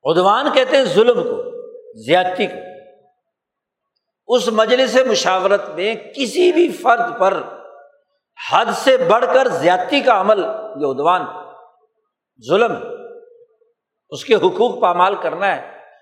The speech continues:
اس کی انسانیت کی توہین کرنا ہے، یہ عدوان۔ چڑھ دوڑنا ہے، اس کا لفظی ترجمہ عدوان کا، کسی پر چڑھ دوڑنا، چڑھائی کرنا۔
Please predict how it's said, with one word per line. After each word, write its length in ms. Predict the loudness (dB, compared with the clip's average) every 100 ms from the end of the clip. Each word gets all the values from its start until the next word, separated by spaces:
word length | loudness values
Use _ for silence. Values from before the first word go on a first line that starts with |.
| _
اس 160 | -8 -4
کی 160 | -4
انسانیت 580 | -4 -2 -2 2 0 0
کی 100 | -4
توہین 400 | -2 0 0 0
کرنا 420 | 0 -2 -4 -8
ہے، 80 | -10
یہ 140 | -8 -4
عدوان۔ 380 | -4 0 -2 -2 -10 -18 -20 _ _ _ _ _ _ _ _ _ _ _ _ _ _ _ _ _ _ _ _ _ _ 0
چڑھ 200 | 0 2
دوڑنا 380 | 2 2 0 -2
ہے، 320 | -4 -12 -16 -20 -20 -20 _ _
اس 120 | -6
کا 80 | 0
لفظی 340 | 0 0 0
ترجمہ 400 | 0 0 0 2
عدوان 420 | 0 2 0 0 -2
کا، 200 | -10 -12 -16 -20 _
کسی 240 | -8 -4 0
پر 160 | -2
چڑھ 240 | 0 0 2
دوڑنا، 320 | -2 -2 -6
چڑھائی 360 | -2 -2 -2
کرنا۔ 240 | -6 -12